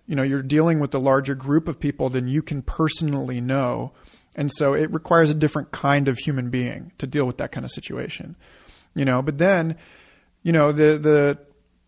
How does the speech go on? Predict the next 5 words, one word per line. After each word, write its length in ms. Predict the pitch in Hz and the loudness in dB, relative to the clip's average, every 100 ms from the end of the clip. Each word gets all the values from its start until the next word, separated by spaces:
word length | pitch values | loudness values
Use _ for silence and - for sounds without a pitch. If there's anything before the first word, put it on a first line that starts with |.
| _ _ - | _ _ -8
the 180 | 143 | -6
commerce 880 | 139 - 196 220 165 120 123 - - - - | -4 -2 2 2 2 -2 -6 -8 -10 -14 -4
between 500 | 151 - 175 180 180 | -4 -2 -2 0 0
these 240 | 147 127 | 0 -2
cities 720 | - 131 127 123 127 - - | -2 -2 -2 -4 -6 -8 -10